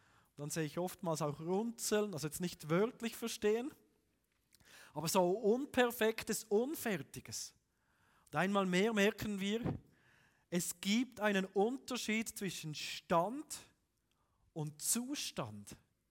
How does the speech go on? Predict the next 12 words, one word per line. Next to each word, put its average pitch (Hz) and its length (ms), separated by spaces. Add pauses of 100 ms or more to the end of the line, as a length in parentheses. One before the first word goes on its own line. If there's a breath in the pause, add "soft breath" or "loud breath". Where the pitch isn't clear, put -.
(540 loud breath)
Wenn 185 160
Gott 226 220
uns 226 180
anschaut, 226 480
sieht 196 220
er 175 100
uns 185 180
als - 280
heilig, 180 580
tadellos, 185 680
gerecht 160 420
an. 110 240